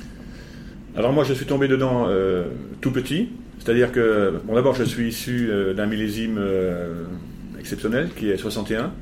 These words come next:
Donc je suis né en soixante et un, qui est, on dit, un très grand millésime. Euh, je suis né à Beaune,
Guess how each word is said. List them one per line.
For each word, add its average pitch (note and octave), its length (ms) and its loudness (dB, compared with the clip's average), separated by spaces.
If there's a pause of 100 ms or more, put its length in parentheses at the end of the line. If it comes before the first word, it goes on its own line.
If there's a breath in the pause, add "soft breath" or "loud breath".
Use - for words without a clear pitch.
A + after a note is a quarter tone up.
(100)
Donc G2+ 100 -10
je - 60 -12
suis G#2 100 -6
né G#2 80 0
en G2+ 80 -2
soixante G#2 340 -4
et G#2+ 60 -2
un, D3 140 -2
qui - 180 -6
est, F2 100 -4 (1400)
on F#2 120 -2
dit, G2+ 60 2
un G2 60 2
très F#2+ 180 -2
grand F#2+ 140 -2
millésime. G2 400 -2 (880 loud breath)
Euh, G#2+ 200 2
je A2+ 100 0
suis B2+ 260 -2
né B2 400 2
à G#2 120 2
Beaune, F3+ 400 6